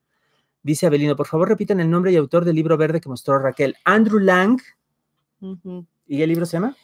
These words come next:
Speaker 2: Este es el libro de cuentos, del libro verde de cuentos
Speaker 1: De
Speaker 2: de
Speaker 1: cuentos
Speaker 2: hadas.
Speaker 1: de hadas.
Speaker 2: Pero así, mira, The Green Fairy Book.
Speaker 1: El libro verde de las hadas,
Speaker 2: Sí.
Speaker 1: pues.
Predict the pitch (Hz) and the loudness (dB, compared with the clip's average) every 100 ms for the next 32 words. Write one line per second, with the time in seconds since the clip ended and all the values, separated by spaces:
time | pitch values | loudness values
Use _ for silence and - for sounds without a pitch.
0 | - 240 254 330 302 269 302 262 240 254 | 0 2 2 0 -2 0 0 0 0 -2
1 | 247 254 247 226 196 185 175 175 175 170 | 0 2 4 4 2 0 -2 -6 -10 -14
2 | - - 170 185 185 202 208 214 214 - | -20 -10 -4 -4 -4 -2 -2 -2 -6 -4
3 | 202 190 190 190 190 180 214 226 254 262 | 0 0 0 -4 -8 -8 0 2 6 6
4 | 254 262 269 302 453 - _ 196 196 202 | 6 6 4 2 -2 -6 _ -8 -2 -2
5 | 208 208 196 196 180 - 139 123 - - | 0 0 4 4 4 2 0 -2 -8 -16
6 | - 196 190 185 180 175 175 170 170 - | 0 2 4 4 0 -2 -2 -6 -10 -18
7 | - 170 170 165 160 - _ _ 156 175 | -20 -18 -16 -16 -16 -20 _ _ -16 -16
8 | 165 208 254 277 330 370 - _ - 226 | -12 -6 -4 -4 -6 -10 -16 _ -2 0
9 | 233 233 185 254 370 - _ _ _ _ | 2 -2 -4 -4 -6 -8 _ _ _ _
10 | _ _ _ 127 151 170 151 143 151 127 | _ _ _ -4 2 4 4 2 0 0
11 | - 123 110 - 262 - - | 0 -2 -2 -4 -4 -4 -10